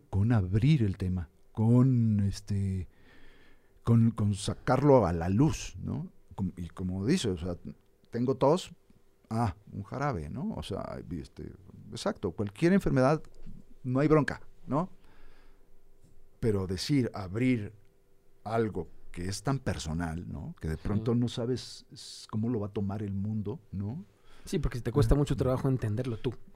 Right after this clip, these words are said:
Speaker 2: Y ahora, ¿cómo lo
Speaker 1: Ujú.
Speaker 2: voy a, a ex-, la, cómo lo voy a sacar enfrente de alguien que ni siquiera yo lo puedo entender?
Speaker 1: Sí.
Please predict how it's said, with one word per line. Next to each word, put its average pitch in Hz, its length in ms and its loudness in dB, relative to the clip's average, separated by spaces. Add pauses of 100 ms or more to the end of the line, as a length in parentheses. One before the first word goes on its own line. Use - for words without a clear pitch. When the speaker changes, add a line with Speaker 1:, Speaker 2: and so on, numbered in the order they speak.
(460)
Speaker 2:
Y 117 40 -4
ahora, 107 140 -4
¿cómo 120 160 0
lo 113 80 4
Speaker 1:
Ujú. 113 80 2
Speaker 2:
voy 110 180 -2
a, 98 180 -6 (640)
a - 60 -10
ex-, - 180 -20 (140)
la, 98 220 -12 (140)
cómo 127 180 -2
lo 123 120 0
voy 123 120 0
a 117 60 0
sacar 120 300 -2
enfrente 113 300 -2
de 117 40 -2
alguien 120 140 0
que 107 100 -4
ni 101 80 -4
siquiera 113 260 -6
yo 110 140 -4
lo 107 80 -4
puedo 98 220 -6
entender? 98 340 -6 (200)
Speaker 1:
Sí. 117 80 -4